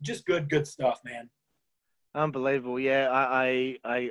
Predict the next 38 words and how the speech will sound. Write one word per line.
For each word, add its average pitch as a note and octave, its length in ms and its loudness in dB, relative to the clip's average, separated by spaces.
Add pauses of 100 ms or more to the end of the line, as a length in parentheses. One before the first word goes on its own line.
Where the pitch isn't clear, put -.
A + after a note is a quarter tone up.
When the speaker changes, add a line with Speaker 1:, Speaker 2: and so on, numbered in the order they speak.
Speaker 2:
I - 20 -4
still, B2+ 540 -4
I, C#3+ 100 0
and E3 160 -2
I'm E3 120 2
happy F3+ 280 0
to C#3+ 160 2
hear D3 240 0
that B2 140 -6
you C3+ 180 -4
show - 160 -4
your B2+ 220 -2
students A#2 480 -10
that, A#2 200 -4
because B2 240 -8
I'm C3 120 -4
sure C#3 320 -4 (320)
there C#3+ 100 -4
are C#3+ 60 2
a C#3+ 60 4
lot D3 200 4
of C3 180 2
young C#3 300 2
wrestlers B2+ 400 -2
these C3+ 240 -4
days B2 300 -2
that A#2+ 80 -14
just - 180 -14
wanna B2+ 140 -4
watch A#2+ 300 -6
New C3+ 140 -4
Japan A#2+ 520 -4
or A2+ 180 -4
A A#2 120 -2
E A#2+ 100 -4
W A2+ 340 -4
or A2 60 -6
whatever, G#2+ 440 -6